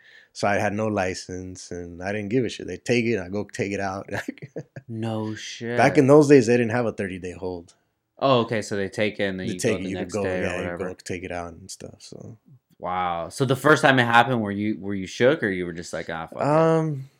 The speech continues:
Speaker 1: yeah, I was like, "Fuck it," you know, I will go take it out and, you know, go back racing again.
Speaker 2: <laughs> Oh, damn,
Speaker 1: Like,
Speaker 2: dude.
Speaker 1: man, I've gotten caught, like, on slicks,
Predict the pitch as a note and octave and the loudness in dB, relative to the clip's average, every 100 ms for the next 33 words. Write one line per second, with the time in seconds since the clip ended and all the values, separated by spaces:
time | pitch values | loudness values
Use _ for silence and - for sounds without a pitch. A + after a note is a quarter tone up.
0 | - D3+ D#3+ C#3+ A#2 - G2+ G2 G#2+ - | -6 -4 -2 0 -2 -4 -8 -6 -6 -6
1 | G#2 G2+ G#2 G#2 F#2 F#2 F2+ F2 F#2+ F#2 | -8 -8 -8 -8 -10 -10 -10 -10 -10 -10
2 | F2+ F#2+ F#2 F2+ E2+ _ _ _ _ _ | -8 -8 -10 -12 -16 _ _ _ _ _
3 | _ G2+ F#2 F2+ E2 E2+ F#2+ - G#2 D3 | _ -12 -10 -12 -14 -10 -10 -6 -8 -8
4 | A#2 G2+ G2 G2+ A#2 - - F3 D3 A2 | -10 -10 -10 -8 -8 -8 -4 0 2 0
5 | G2 G#2 A2+ A#2 F#2+ F2+ F#2 A2 F#2 A#2+ | -4 -4 -2 -2 -4 -8 -4 -4 -2 0
6 | C#3+ C3 C3 C#3+ C#3 A2+ - C3 B2 G2 | 2 2 2 4 4 2 0 2 4 2
7 | G2+ G2 - - - - - - G#2 G2+ | -4 -6 -12 -18 -18 -18 -12 -8 -6 -4
8 | - B2 B2 A#2+ - - - - | -2 0 2 0 -2 -6 -8 -12